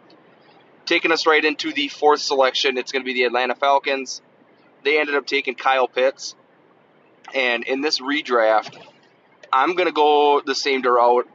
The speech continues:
I'm gonna take Kyle Pitts again. Uh, I feel like he's been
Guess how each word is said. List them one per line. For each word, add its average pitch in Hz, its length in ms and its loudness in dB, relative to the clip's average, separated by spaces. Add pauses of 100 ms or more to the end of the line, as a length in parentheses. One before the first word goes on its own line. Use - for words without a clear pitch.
I'm 135 240 0
gonna 143 160 0
take 123 240 -2
Kyle 120 260 2
Pitts - 280 -6
again. 117 360 -4 (240)
Uh, - 60 0
I 113 300 2
feel 165 240 -2
like 131 160 0
he's 151 240 -10
been 123 420 -2